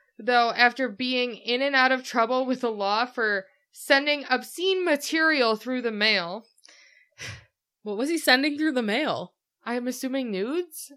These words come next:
Speaker 2: Nudes through the mail?
Speaker 1: I don't know. That's what I think of when I hear mis-, obscene material.
Speaker 2: I definitely think it was nudes.
Speaker 1: Or,
Speaker 2: Did they
Speaker 1: like, a package of shit?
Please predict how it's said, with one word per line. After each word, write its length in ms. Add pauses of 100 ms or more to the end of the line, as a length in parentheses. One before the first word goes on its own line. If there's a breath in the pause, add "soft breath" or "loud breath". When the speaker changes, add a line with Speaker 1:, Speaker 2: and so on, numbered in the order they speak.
Speaker 2:
Nudes 640
through 180
the 100
mail? 640
Speaker 1:
I 80
don't 200
know. 420
That's 220
what 160
I 160
think 200
of 140
when 120
I 120
hear 240
mis-, 380
obscene 540
material. 640
Speaker 2:
I 100
definitely 480
think 280
it 60
was 100
nudes. 500
Speaker 1:
Or, 100
Speaker 2:
Did 80
they 40
Speaker 1:
like, 140
a 60
package 420
of 100
shit? 380